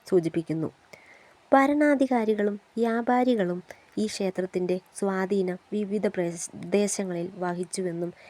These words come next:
അതിൻ്റെ പ്രതീകാത്മകത അവരുടെ സാംസ്കാരിക മതപരമായ ആചാരങ്ങളിൽ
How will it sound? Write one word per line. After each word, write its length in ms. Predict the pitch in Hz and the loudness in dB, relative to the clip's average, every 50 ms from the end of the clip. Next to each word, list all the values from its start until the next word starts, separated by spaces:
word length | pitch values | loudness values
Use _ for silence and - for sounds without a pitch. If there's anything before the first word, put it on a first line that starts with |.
| - - | -8 -2
അതിൻ്റെ 380 | 196 214 196 202 190 190 185 190 - - - - _ | -2 0 0 0 0 0 0 -2 -2 -4 -20 -16 _
പ്രതീകാത്മകത 920 | - 208 202 190 185 202 202 196 202 202 196 190 190 196 185 185 165 170 170 175 - - - - | -2 -2 -2 0 2 0 0 2 0 0 0 -2 -2 -2 -2 -2 -2 -2 -4 -6 -6 -14 -8 -4
അവരുടെ 360 | - 180 180 180 180 170 185 180 - | -2 -2 0 0 -2 -2 -2 -4 -4
സാംസ്കാരിക 680 | - 185 180 185 185 - - - 190 190 190 196 185 190 | -4 -6 -6 -6 -8 -8 -4 -2 0 0 0 0 -2 -2
മതപരമായ 800 | 185 175 170 165 175 175 180 180 185 180 175 165 165 160 160 165 165 - - - - | -4 -4 -4 -6 -6 -4 -2 -2 0 0 -2 -2 -2 -2 -2 -2 -4 -8 -16 -10 -6
ആചാരങ്ങളിൽ 760 | 196 202 208 214 202 233 226 226 220 208 190 175 165 170 170 | -4 -2 -2 -2 0 0 0 2 0 0 -2 -2 -2 -2 -2